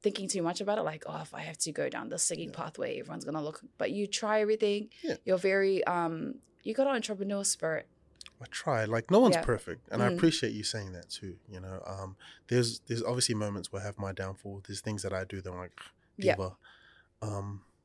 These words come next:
Speaker 2: but for the most part, I think it's important to remember that you're gonna suck. And if you
Speaker 1: Mm.
Speaker 2: can't, like, get over that fact,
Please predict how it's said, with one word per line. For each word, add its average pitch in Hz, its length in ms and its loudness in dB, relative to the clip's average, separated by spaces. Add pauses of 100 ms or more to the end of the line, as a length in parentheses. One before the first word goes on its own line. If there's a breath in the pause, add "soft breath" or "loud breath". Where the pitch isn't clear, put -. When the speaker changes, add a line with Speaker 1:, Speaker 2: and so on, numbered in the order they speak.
(120)
Speaker 2:
but 117 260 2
for - 120 0
the 131 80 6
most 147 320 6
part, 110 260 0
I 113 100 0
think 165 200 -2
it's - 120 -2
important 123 380 2
to - 120 0
remember 110 480 0 (480 soft breath)
that 139 100 0
you're 165 140 4
gonna 175 160 4
suck. - 380 0 (580)
And 127 120 4
if 160 140 2
you 131 80 2
Speaker 1:
Mm. - 60 -4
Speaker 2:
can't, 151 340 6 (560)
like, 113 240 -6
get 123 160 4
over 127 220 6
that 113 320 2
fact, - 400 -4